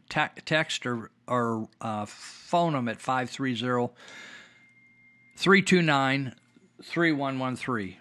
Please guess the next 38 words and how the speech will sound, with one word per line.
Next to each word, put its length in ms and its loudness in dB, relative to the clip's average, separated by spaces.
Five 340 0
three 260 0
zero, 280 0
three 260 -2
two 200 -2
nine, 300 -2
three 400 -2
one 340 -2
one 320 -4
three. 360 -2
All 120 6
right, 160 6
let's 180 2
get 180 0
back 280 4
at 180 6
it 120 -2
here. 340 0
And, 400 4
uh, 320 6
we 100 6
appreciate 460 2
all 160 4
those 240 0
guys 340 0
helping, 540 0
and, 400 -4
uh, 80 -2
we're 220 4
all 180 6
just 220 -4
working 300 0
at 100 -4
this 180 2
together. 400 0
So 400 4
our 440 6
assemblyman, 920 2